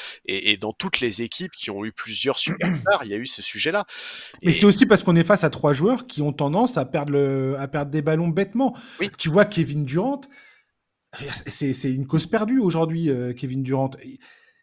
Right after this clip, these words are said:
Speaker 2: il, il s'est, il s'est vachement amélioré en termes de passes, mais il est capable de faire des passes basiques. Dès que c'est des passes un peu, euh,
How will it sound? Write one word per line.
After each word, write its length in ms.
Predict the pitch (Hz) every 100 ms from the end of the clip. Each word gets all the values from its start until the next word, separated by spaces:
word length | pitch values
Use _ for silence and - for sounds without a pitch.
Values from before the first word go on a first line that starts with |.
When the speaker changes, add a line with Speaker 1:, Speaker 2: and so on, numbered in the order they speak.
| _ _ _ _ _ _ - 226 -
Speaker 2:
il, 120 | 247 262
il 140 | 233
s'est, 160 | - 208
il 60 | 226
s'est 140 | -
vachement 380 | 196 233 - 226
amélioré 420 | 196 170 165 156
en 100 | 160
termes 240 | 135 127 120
de 100 | 151
passes, 380 | 151 254 247 165
mais 80 |
il 80 | 175
est 60 | 180
capable 340 | 208 202 175
de 80 | 151
faire 160 | 151 139
des 140 | 151
passes 280 | 147 147 135
basiques. 720 | 123 147 190 220 233 - - _ _ _ _
Dès 260 | 135 151 302
que 60 | 302
c'est 120 | 190
des 140 | 170
passes 280 | 175 202 180
un 60 | 143
peu, 280 | 160 160
euh, 340 | 139 120 120